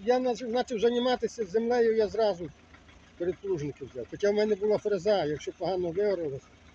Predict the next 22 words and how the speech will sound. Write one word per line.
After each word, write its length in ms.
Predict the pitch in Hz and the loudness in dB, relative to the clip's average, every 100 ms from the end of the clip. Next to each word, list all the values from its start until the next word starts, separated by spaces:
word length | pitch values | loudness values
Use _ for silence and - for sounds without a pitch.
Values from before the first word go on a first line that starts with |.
| - - _ - - - - - - - - - - | -20 -20 _ -20 -20 -20 -20 -20 -20 -20 -20 -20 -8
передплужники 680 | 160 156 185 202 175 165 175 | -8 -6 -4 -2 -2 -2 -2
не 120 | 180 | -2
встиг 260 | - 185 - | -2 -4 -4
поставити, 640 | 165 - 220 208 196 160 | -10 0 2 2 0 -4
бо, 120 | 135 127 - - - - - - | -8 -12 -18 -20 -20 -20 -20 -8
бо 100 | 151 | -2
в 40 | 160 | -2
основному 440 | 165 185 202 196 - | 0 0 0 -2 -8
стерні 520 | - 220 226 214 202 | 4 6 6 4 0
людям 320 | 196 180 185 | 0 0 2
морю, 300 | 175 156 123 - - - - - - - - - - - - - - | 2 0 -4 -8 -20 -20 -20 -20 -20 -20 -20 -20 -20 -20 -20 -20 -10
а 120 | 147 | -8
хтось 280 | - 208 170 | 0 0 2
в 80 | 185 | 2
один 320 | 180 208 185 - - - 170 | 4 4 2 -12 -20 -8 -4
обліг. 560 | 170 165 160 120 - 143 | -2 0 -2 -2 -8 -12
Ну, 140 | 143 170 | -8 -6
мені 220 | 208 220 | -4 -2
не, 120 | 214 | -2
не, 180 | 208 208 | -2 -4
не 120 | 208 | -2
вартує 560 | 190 180 240 226 196 | -4 -6 -6 -2 -2